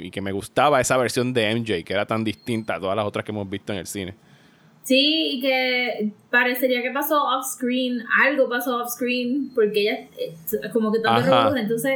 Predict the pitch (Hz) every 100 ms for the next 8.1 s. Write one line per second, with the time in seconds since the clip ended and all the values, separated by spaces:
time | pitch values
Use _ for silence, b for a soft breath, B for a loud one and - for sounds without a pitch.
0 | - - - 151 135 - - - - 247
1 | 254 277 320 285 294 302 302 311 311 302
2 | 277 - 254 262 311 320 294 294 254 254
3 | 254 269 269 254 254 247 233 240 240 269
4 | 254 208 190 254 240 240 226 - 254 240
5 | - 254 247 254 240 220 247 262 269 262
6 | 262 247 240 240 233 233 233 240 - -
7 | 240 226 220 247 240 247 240 233 240 247
8 | 240